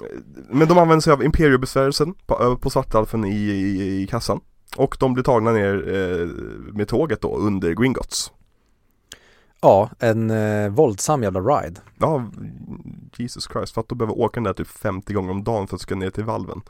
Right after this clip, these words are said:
Speaker 2: Mm. Jag gillar dock att den håller sig, eh, upprätt, så att även om spåret
Speaker 1: Ja.
Speaker 2: snurrar så
Speaker 1: Det, det är snyggt gjort, det är snyggt
Speaker 2: Verkligen.
Speaker 1: utfört. Eh, men trion ser, ser att, eh, Gringotts har en drake i källaren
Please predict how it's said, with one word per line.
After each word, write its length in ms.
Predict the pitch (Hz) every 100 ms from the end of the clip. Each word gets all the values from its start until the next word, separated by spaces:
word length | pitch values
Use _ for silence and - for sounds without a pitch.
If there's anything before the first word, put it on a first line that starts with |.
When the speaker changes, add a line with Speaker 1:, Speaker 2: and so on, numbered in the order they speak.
| - - -
Speaker 2:
Mm. 240 | 104 104 110
Jag 120 | 127
gillar 180 | 135 147
dock 160 | 110
att 80 | 110
den 100 | 104
håller 360 | 98 147 127 104
sig, 500 | - 104 95 95 95 92
eh, 220 | 92 92
upprätt, 680 | 113 - - 85 - - - -
så 140 | -
att 100 | -
även 260 | 107 110 113
om 80 |
spåret 340 | 101 - 113 101
Speaker 1:
Ja. 40 |
Speaker 2:
snurrar 420 | - 110 98 104 90
så 260 | - 92 -
Speaker 1:
Det, 180 | 113
det 120 | 110 120
är 60 |
snyggt 320 | - 135 - -
gjort, 280 | - - -
det 60 |
är 20 | 110
snyggt 260 | 95 90
Speaker 2:
Verkligen. 240 | 101 117 98
Speaker 1:
utfört. 240 | 80 - - - - - _ _ _ - 113
Eh, 200 | 113 110
men 160 | 139
trion 340 | 143 165 170 165
ser, 220 | 160 -
ser 200 | - 127
att, 180 | 120 -
eh, 80 | 113
Gringotts 460 | 117 135 131 127
har 100 | -
en 120 | 101 107
drake 360 | 151 110 -
i 40 | 180
källaren 340 | 120 78 -